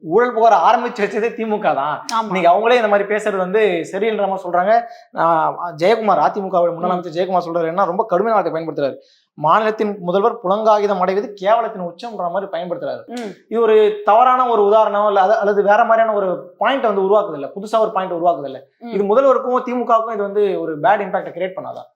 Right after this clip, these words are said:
Speaker 2: இப்போ இந்த மாதிரி சொல்றது எல்லாமே அவரவர்கள் அவங்கவங்களுடைய சரி-, ஸ்டெப்ல இருந்து சரியான அரசியலை முன்னெடுக்கிறாங்கன்னு அர்த்தம்.
Speaker 1: விமர்சனத்தை நீ இப்படி பாக்குறீங்க, இதே மாதிரி விமர்சனத்தை நாம் தமிழ் கட்சியின் ஒருங்கிணைப்பாளர் சீமான்
Speaker 2: ம்.
Speaker 1: வச்சிருக்காரு. அவர் என்ன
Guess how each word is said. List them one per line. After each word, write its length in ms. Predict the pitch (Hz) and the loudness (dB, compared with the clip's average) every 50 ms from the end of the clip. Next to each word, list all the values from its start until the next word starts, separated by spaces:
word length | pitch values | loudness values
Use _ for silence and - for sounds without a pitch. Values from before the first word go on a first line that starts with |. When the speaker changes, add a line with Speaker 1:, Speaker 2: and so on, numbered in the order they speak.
| _ _ _ _ _ _ - | _ _ _ _ _ _ -18
Speaker 2:
இப்போ 440 | 226 226 - - 226 220 220 233 233 | -18 -16 -10 -6 -6 -4 -2 -4 -4
இந்த 200 | - 214 214 220 | -4 -6 -8 -8
மாதிரி 320 | 214 233 262 294 302 277 254 | -6 -4 -4 -4 -4 -4 -6
சொல்றது 460 | - - 226 240 233 262 254 226 220 | -8 -8 -8 -6 -4 -4 -4 -2 -2
எல்லாமே 520 | 196 196 202 202 196 190 202 254 311 - - | -4 -2 -2 -2 -4 -4 -4 -8 -10 -6 -4
அவரவர்கள் 760 | - 202 208 240 247 247 247 262 269 247 277 294 302 - | -2 -2 -2 -2 -2 -2 -2 -2 -2 -4 -6 -8 -8 -8
அவங்கவங்களுடைய 1000 | - 180 196 220 240 247 247 247 247 240 233 226 220 220 214 214 202 190 190 190 | -8 -8 -8 -6 -6 -6 -8 -8 -8 -8 -8 -4 -2 -2 -2 -2 -4 -4 -6 -6
சரி-, 380 | 185 190 - 196 196 208 190 190 190 - | -8 -8 -6 -6 -6 -4 -6 -6 -6 -4
ஸ்டெப்ல 320 | 240 220 226 - 269 262 | -6 -4 -2 0 -2 0
இருந்து 320 | 247 226 233 240 311 381 427 - - _ _ | 0 -2 -4 -4 -6 -6 -8 -10 -18 _ _
சரியான 560 | _ - 233 220 247 254 262 285 294 311 262 | _ -4 -2 0 0 0 0 0 0 2 2
அரசியலை 580 | 214 214 240 240 - 262 233 208 220 247 233 208 | 2 0 0 -2 -4 -6 -4 -4 -4 -4 -4 -8
முன்னெடுக்கிறாங்கன்னு 680 | 220 233 233 233 220 214 214 202 190 180 180 190 202 | -10 -8 -6 -4 -4 -4 -2 -4 -4 -6 -6 -8 -8
அர்த்தம். 360 | 196 175 170 - - 160 - _ - | -8 -8 -10 -10 -14 -16 -16 _ -20
Speaker 1:
விமர்சனத்தை 380 | 147 - - 220 214 208 240 226 | -12 -6 -4 -2 -2 0 0 -2
நீ 60 | 208 | -2
இப்படி 180 | 185 190 190 | -2 -4 -2
பாக்குறீங்க, 600 | 185 208 190 165 175 151 131 127 143 165 165 - - - | 2 2 2 2 0 -4 -6 -6 -8 -8 -8 -10 -12 -10
இதே 220 | 220 175 202 240 | -2 2 2 2
மாதிரி 260 | 233 226 220 214 202 196 | 4 4 2 2 0 -2
விமர்சனத்தை 340 | 170 180 196 214 202 208 | -4 -8 -6 -4 -2 -2
நாம் 200 | 170 170 185 208 | 0 0 -2 -2
தமிழ் 180 | 214 202 190 185 | -2 -4 -4 -4
கட்சியின் 260 | 185 180 185 180 170 | -6 -8 -8 -8 -6
ஒருங்கிணைப்பாளர் 380 | 175 190 190 190 180 175 175 156 | -6 -6 -4 -4 -4 -2 -2 -2
சீமான் 320 | - - 208 214 214 214 | -2 -2 -2 0 0 0
Speaker 2:
ம். 20 | 190 | 0
Speaker 1:
வச்சிருக்காரு. 380 | 175 - 175 160 151 135 - - - - _ - | 0 -2 -2 -2 -2 -4 -4 -8 -20 -20 _ -2
அவர் 180 | - 165 196 | 2 2 4
என்ன 140 | 208 214 214 | 4 2 0